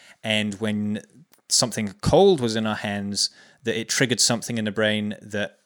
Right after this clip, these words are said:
also shifted our view of reality around us, but in the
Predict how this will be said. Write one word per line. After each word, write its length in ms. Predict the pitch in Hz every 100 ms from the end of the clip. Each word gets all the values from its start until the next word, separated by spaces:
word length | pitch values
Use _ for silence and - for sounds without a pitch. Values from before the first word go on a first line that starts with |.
| _
also 480 | 139 196 196 - 113
shifted 640 | - - 113 - 110 95 - - - _ -
our 460 | 107 101 98 98 - _ _ -
view 460 | 107 101 117 123
of 100 | 104
reality 500 | 104 107 110 113 110
around 400 | 98 104 127 120
us, 180 | 104 -
but 200 | - 107
in 140 | 117 107
the 180 | 110